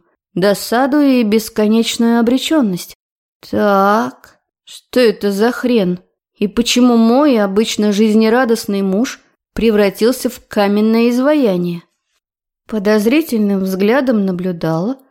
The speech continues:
как мужчина подходил ближе. Открытое, чуть грубоватое лицо, загорелое, обветренное, как бывает у людей, проводящих много времени на открытом воздухе. Глаза ясные, светло-голубые.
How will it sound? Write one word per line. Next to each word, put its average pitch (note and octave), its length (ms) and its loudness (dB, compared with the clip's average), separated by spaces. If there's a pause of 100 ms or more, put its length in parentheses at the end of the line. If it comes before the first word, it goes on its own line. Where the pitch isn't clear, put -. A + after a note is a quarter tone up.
(200)
как G3+ 240 -4
мужчина A3 580 2
подходил G#3+ 600 -2
ближе. A3+ 380 0 (480)
Открытое, G#3 680 0
чуть G#3 320 -4
грубоватое G#3 680 0
лицо, G3 520 -6 (280)
загорелое, F3+ 800 0
обветренное, G#3+ 800 0 (300)
как F#3+ 200 -4
бывает A3 440 2
у A3 40 2
людей, A3+ 360 2
проводящих G3+ 680 -2
много G#3+ 240 0
времени A#3 440 2
на G3+ 120 0
открытом A3 500 -4
воздухе. E3 520 -4 (420)
Глаза G3+ 440 2
ясные, G3+ 640 -2
светло-голубые. F3+ 1000 -4